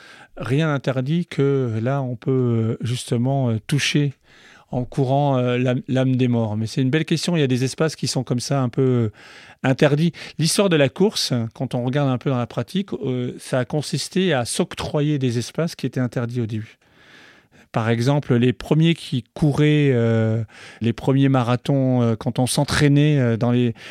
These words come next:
même moi, quand j'ai, quand j'ai commencé, euh, gamin, je me souviens très bien, à l'âge de quinze ans, on était très peu à courir dans les rues. C'était,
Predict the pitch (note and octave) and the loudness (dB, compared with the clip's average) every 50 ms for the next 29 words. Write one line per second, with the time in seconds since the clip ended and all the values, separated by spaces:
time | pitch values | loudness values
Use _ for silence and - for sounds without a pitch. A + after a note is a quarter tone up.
0 | - - - D3+ E3+ F#3+ A3 D4+ D4+ - - C#3+ A#2 A#2 B2 A#2 A2 - - - | -18 -2 2 4 6 6 6 4 2 0 0 2 2 2 2 2 0 -2 -6 -2
1 | - B2+ B2 A#2+ B2+ - - C#3+ C3+ C3 C3 B2 - - - C#3+ C3+ B2+ A#2+ A#2 | 0 0 2 2 0 0 2 2 2 2 2 0 -2 -2 0 0 2 2 2 2
2 | A#2 A2 A2 A#2 A2+ B2 C#3+ F3+ G#3 G3+ D3+ B2+ B2+ A#2+ - - B2 - - - | 0 0 2 2 2 2 2 0 0 0 0 0 -2 -2 -2 -2 -4 -4 -2 -2
3 | B2 D#3+ F3+ B2 B2 B2+ C#3 D3 C#3+ B2 - B2 - - - A#2+ A#2 A2 A#2+ D3 | 0 0 0 0 2 2 4 4 2 2 2 -2 0 0 2 2 2 2 0 0
4 | F#3 G#3+ F#3 C#3 B2 A#2 - - A#2 - - - C#3 - - G3 F#3 C#3 - - | 0 0 0 0 0 0 -2 -4 -6 -4 -2 -4 -2 0 0 0 0 0 -2 -4
5 | - B2 C3 C#3 C3+ A2 A#2+ A#2+ A#2+ C3 D3+ F#3 F3 - - - C#3+ | -4 -4 -2 -2 -4 -2 -2 -2 0 0 0 -2 -4 -4 -4 -4 -4